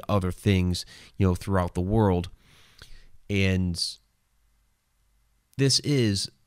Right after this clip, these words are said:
seriously how the whole world is connected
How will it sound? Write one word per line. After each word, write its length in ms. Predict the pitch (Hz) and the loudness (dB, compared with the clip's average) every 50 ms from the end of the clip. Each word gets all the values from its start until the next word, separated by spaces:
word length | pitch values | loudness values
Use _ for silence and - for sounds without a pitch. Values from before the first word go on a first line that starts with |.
| _ _ - | _ _ -10
seriously 540 | - - - 127 120 117 - - 98 98 92 | -6 -2 0 0 0 0 -2 -2 -4 -2 -4
how 600 | 87 - - - 110 110 104 98 95 95 92 95 - - _ _ _ _ _ _ _ _ _ _ _ _ _ _ _ _ _ _ _ _ _ - | -4 -6 -6 -4 -2 -2 0 0 0 -2 -2 -6 -10 -18 _ _ _ _ _ _ _ _ _ _ _ _ _ _ _ _ _ _ _ _ _ -4
the 160 | 110 110 107 | -2 0 2
whole 240 | 101 107 104 98 92 | 4 4 2 4 2
world 320 | 92 92 95 92 92 90 | 2 2 2 2 2 2
is 280 | 92 92 85 - - - | 0 0 -2 -4 -6 -10
connected 540 | - - 101 95 95 92 92 - 87 85 | -8 -4 -2 -2 0 -2 -2 -2 -4 -4